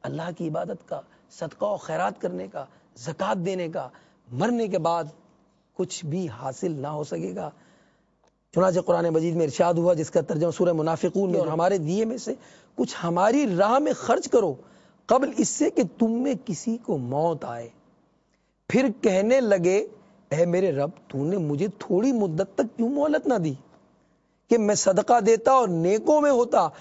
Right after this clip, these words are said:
ہرگز اللہ کسی جان کو مہلت نہ دے گا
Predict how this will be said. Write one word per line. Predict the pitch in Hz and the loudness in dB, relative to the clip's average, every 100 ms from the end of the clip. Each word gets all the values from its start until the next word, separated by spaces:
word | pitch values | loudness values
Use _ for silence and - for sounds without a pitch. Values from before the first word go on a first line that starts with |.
| - - - | -20 -12 -2
ہرگز | 180 190 285 240 | 0 2 2 2
اللہ | 208 196 233 214 | 2 2 2 2
کسی | 214 - 202 | -2 -2 -2
جان | 135 175 214 202 | 2 2 2 0
کو | 190 | 0
مہلت | 147 139 165 180 - | 0 -2 0 0 0
نہ | 143 143 180 | -4 0 0
دے | 170 185 | 2 2
گا | 214 | 2